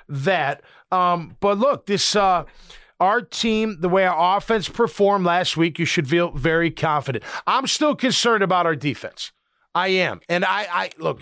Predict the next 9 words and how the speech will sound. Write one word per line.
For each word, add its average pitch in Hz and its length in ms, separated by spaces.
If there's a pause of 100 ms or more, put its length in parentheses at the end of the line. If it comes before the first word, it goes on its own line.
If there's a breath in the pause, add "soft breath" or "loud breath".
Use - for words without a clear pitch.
I 185 100
think 220 240
it's 180 140
gonna 196 180
be 175 140
a 151 40
close 214 440
game. 233 300 (880 loud breath)
Um, 160 420